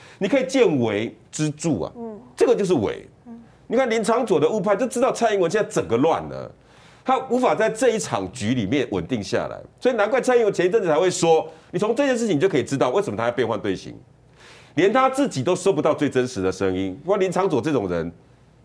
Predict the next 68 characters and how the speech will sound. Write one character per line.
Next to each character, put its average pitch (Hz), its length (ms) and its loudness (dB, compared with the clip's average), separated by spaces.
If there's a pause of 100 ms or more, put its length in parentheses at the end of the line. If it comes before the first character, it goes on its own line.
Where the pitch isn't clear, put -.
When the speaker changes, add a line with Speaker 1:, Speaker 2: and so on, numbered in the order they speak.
Speaker 1:
上 240 260 2
传 127 220 0
的 143 80 0
这 220 120 -2
种 147 140 2
旨 107 220 -6
意 139 100 2
是 123 100 -4
这 131 140 -4
个 113 100 0
样 107 240 -2
子， 71 200 -14 (380)
你 175 60 -2
说 233 140 4
他 233 80 4
会 208 80 -2
不 202 40 -2
会 208 60 2
慌？ 160 320 0 (160)
一 254 80 -2
个 240 80 4
万 240 240 2
华， 92 300 -2
哎， 69 100 -6 (640)
再 277 100 2
加 254 140 2
上 254 160 4
高 233 180 6
雄、 117 320 0 (440)
屏 185 280 0
东， 202 320 0 (140)
每 170 140 0
个 175 100 0
上 247 240 2
传 185 180 2
给 143 140 0
他 185 140 2
的 160 120 2
都 226 220 4
是 214 240 -4 (100)
他 202 180 -2
应 202 100 -4
该 208 100 0
这 208 100 -2
么 165 120 0
做， 165 100 -2
结 220 80 -2
果 247 100 2
他 240 60 -4
坐 247 140 4
下 226 100 2
来 185 100 4
之 180 120 2
后， 190 100 2 (100)
民 165 160 0
调 202 140 0
一 214 60 -2
直 156 100 -8
被 165 160 0
骂， 143 160 -2
一 - 60 -4
直 131 100 -8
被 147 100 0
骂， 120 160 0 (120)
一 - 40 -8
直 110 80 -6
被 117 140 0
骂。 110 240 -2